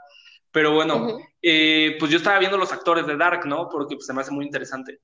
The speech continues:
Speaker 1: eso de los actores de
Speaker 2: Sí.
Speaker 1: allá de Alemania. Porque, pues, igual he
Speaker 2: Ujú.
Speaker 1: visto que hay muchas producciones como que más underground donde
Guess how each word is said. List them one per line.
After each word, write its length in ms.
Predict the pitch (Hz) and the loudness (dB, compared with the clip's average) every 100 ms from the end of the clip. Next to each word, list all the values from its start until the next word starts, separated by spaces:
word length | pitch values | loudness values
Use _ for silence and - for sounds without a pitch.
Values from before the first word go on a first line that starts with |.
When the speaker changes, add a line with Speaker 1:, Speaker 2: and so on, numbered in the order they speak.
| _ | _
Speaker 1:
eso 280 | 127 - 123 | -18 -12 -8
de 80 | 117 - | -8 -8
los 140 | - 113 | -14 -16
actores 320 | - 214 196 | -4 0 0
de 60 | |
Speaker 2:
Sí. 60 | 190 | 0
Speaker 1:
allá 60 | 123 | 0
de 60 | |
Alemania. 580 | 123 143 170 170 147 - _ _ _ | 0 0 2 2 0 -6 _ _ _
Porque, 300 | 156 143 151 | 0 2 0
pues, 160 | 143 143 | 2 2
igual 200 | 175 196 | 4 4
he 40 | |
Speaker 2:
Ujú. 20 | |
Speaker 1:
visto 220 | 190 208 | 2 0
que 100 | 190 | 2
hay 60 | 170 | 2
muchas 280 | 165 - 175 | 0 -6 -4
producciones 560 | 156 143 143 151 156 156 | 2 2 2 0 0 0
como 180 | 135 131 | -2 0
que 80 | |
más 200 | 131 135 | 0 2
underground 480 | 147 147 139 160 180 | 2 2 4 2 2
donde 300 | 147 135 127 | 0 2 2